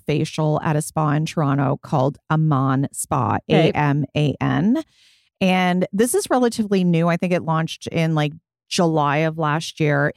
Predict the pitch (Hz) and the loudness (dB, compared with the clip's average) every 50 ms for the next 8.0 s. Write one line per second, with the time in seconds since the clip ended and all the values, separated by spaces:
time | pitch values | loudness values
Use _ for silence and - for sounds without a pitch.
0 | _ - 190 - 208 180 214 208 220 247 - 254 247 233 226 202 196 196 - - | _ -4 -2 0 2 2 4 4 4 2 2 2 2 4 4 2 2 0 -2 -2
1 | - 175 165 160 151 147 147 - - 160 151 147 143 147 - - - - 170 165 | 0 2 4 4 4 4 2 0 0 2 2 2 2 0 -2 -2 0 2 2 4
2 | 160 160 160 160 170 165 165 160 165 - - - 151 151 147 147 - - 151 147 | 2 2 0 0 0 0 0 0 -2 -4 -6 -4 -4 -2 -2 -2 -2 -2 0 0
3 | 147 156 - - 151 139 143 139 139 139 143 - - 156 143 - - - _ _ | 0 0 -2 -2 0 0 2 2 2 0 0 -2 -2 -2 -2 -2 -4 -10 _ _
4 | 202 190 185 185 - 185 170 - - - 165 165 151 147 147 151 151 - - - | 0 0 2 2 0 -2 -4 -4 -4 0 2 2 4 4 2 0 -2 -4 -10 -12
5 | - _ _ _ - 170 170 170 160 - - 185 165 143 139 139 139 139 139 139 | -12 _ _ _ 0 2 2 2 2 0 0 0 2 2 2 2 2 0 0 0
6 | 143 160 - - 190 190 160 156 156 170 - - 160 160 160 - 196 190 190 185 | 0 -2 -2 -2 0 0 2 0 0 -2 -2 0 0 0 0 0 0 0 0 0
7 | 196 190 185 190 - - 175 160 156 151 151 151 151 147 147 156 - 156 147 | 2 2 0 0 0 0 0 2 2 2 2 2 2 0 0 0 0 0 -2